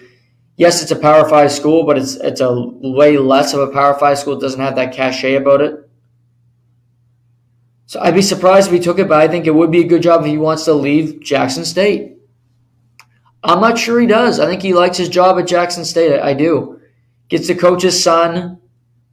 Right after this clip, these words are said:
Gets to be the man there. He's a, he wanted to go to a historically black university.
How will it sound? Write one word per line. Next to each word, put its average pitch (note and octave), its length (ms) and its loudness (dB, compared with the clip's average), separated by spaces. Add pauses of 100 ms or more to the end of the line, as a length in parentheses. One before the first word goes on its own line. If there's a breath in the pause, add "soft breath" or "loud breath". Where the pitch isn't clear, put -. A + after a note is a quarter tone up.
(240)
Gets E3 180 -4
to F3 100 -2
be F3+ 160 -2
the F3 100 -2
man E3+ 380 -2
there. E3 280 -2
He's D#3 160 -2
a, D#3 80 2
he D3+ 200 0
wanted D#3+ 560 -2
to D3+ 40 -4
go E3+ 160 4
to E3 80 0
a E3 300 2
historically D#3+ 500 0
black D3+ 360 0
university. D3 800 -2